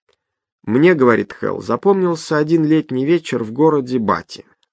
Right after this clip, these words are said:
В Англии», поясняет он, обращаясь к Хлое. «Тому уж, верно, лет тридцать, но это воспоминание,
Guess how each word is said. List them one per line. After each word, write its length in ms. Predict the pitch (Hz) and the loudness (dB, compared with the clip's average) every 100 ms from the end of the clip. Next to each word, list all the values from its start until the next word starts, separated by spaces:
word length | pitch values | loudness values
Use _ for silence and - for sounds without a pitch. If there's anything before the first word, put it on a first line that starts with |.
| _ | _
В 100 | 208 | 2
Англии», 500 | 196 110 107 101 104 | 2 2 0 0 0
поясняет 680 | 120 117 113 123 117 110 | 2 0 0 0 0 2
он, 220 | 135 113 - | 2 2 0
обращаясь 840 | - 123 123 - - 165 156 - _ _ _ | -2 2 0 0 0 0 0 -8 _ _ _
к 60 | - | -12
Хлое. 560 | - 139 113 95 98 - _ _ _ - _ _ _ _ - | -4 2 4 4 -2 -10 _ _ _ -20 _ _ _ _ 0
«Тому 260 | 196 240 | 2 4
уж, 160 | 226 - | 2 2
верно, 340 | 214 220 196 196 | 2 4 4 6
лет 260 | 202 190 | 4 2
тридцать, 720 | - 233 214 - 110 104 - 127 | 2 2 2 -2 -8 -8 -10 -4
но 160 | 135 | 0
это 220 | 185 185 | 0 0
воспоминание, 1040 | 175 165 - 165 170 208 208 135 110 98 95 | -2 -2 -2 0 2 4 4 4 2 -2 -10